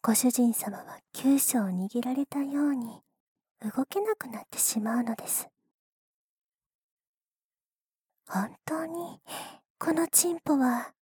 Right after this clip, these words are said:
ご主人様のコントローラーのようですね。もしかしてご主人様は、本当はチンポロイドなのではないですか？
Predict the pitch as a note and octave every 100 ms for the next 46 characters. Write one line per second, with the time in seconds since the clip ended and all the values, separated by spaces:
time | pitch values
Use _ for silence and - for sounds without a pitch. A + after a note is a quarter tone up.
0 | _ - A3 - C4 C#4 B3 - G3+ E3
1 | F#3 - G#3+ C#4 F4+ G4 G#4+ A4 F#4 A3+
2 | F#3 G3+ G3 - - G#3 A3+ A#3+ _ _
3 | _ _ _ _ _ - - - _ _
4 | _ _ - F4 F4+ - - - - -
5 | C4+ - - E4+ E4 C#4+ B3+ A#3 A3+ A3+
6 | - - _ _ _ _ - F#3 A3 -
7 | C#4+ D4 D#4 - - D#4+ F4 G4+ G#4 A4+
8 | A4 D4 A3+ A3 G#3+ G3+ G#3 A3 A3 G3
9 | - -